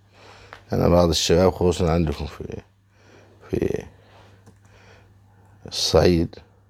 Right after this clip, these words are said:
يعني هذا ال-، اسمه أمير ولا ما اسمه، تكلم كلام كبير جدا، وبعض الشباب يدخل في مسائل عظيمة، والله يتعرض على سماحة شيخنا عبد العزيز بن باز، يقول: "نراجع، نراجع المسألة إن شاء الله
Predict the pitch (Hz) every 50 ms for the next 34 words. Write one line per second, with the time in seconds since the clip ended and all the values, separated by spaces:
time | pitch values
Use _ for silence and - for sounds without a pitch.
0 | _ _ _ _ _ _ _ _ _ _ _ _ _ _ _ _ _ _ _ _
1 | _ _ _ _ _ _ _ _ _ - - - 71 64 64 - - - 73 76
2 | - - 78 76 - - - - - - - - - - - - - - - -
3 | - - - - 73 76 82 82 80 67 69 76 - - 78 - - - - -
4 | - 78 - _ _ - - - - _ _ - - - 113 117 110 95 - -
5 | 92 95 110 113 107 - - 85 85 101 113 110 85 82 110 110 113 104 - -
6 | - _ _ _ _ _ _ _ _ _ - - - _ - - _ - - -
7 | _ _ _ _ - - 85 98 110 117 110 92 80 - - 95 98 104 110 -
8 | - 95 90 87 82 85 78 - - 117 107 101 82 71 69 69 71 95 98 85
9 | 76 69 - _ _ _ _ - - - - _ _ - 85 87 101 110 110 101
10 | - 120 113 104 95 90 85 80 - - 87 98 95 87 85 - - 90 82 87
11 | 85 85 85 87 80 78 78 73 71 80 82 90 92 - - - - - - -
12 | - - - - 87 80 78 76 78 78 73 71 - 69 - 69 71 73 76 73
13 | 71 - 73 73 76 - - 57 64 71 71 - - - - 80 87 98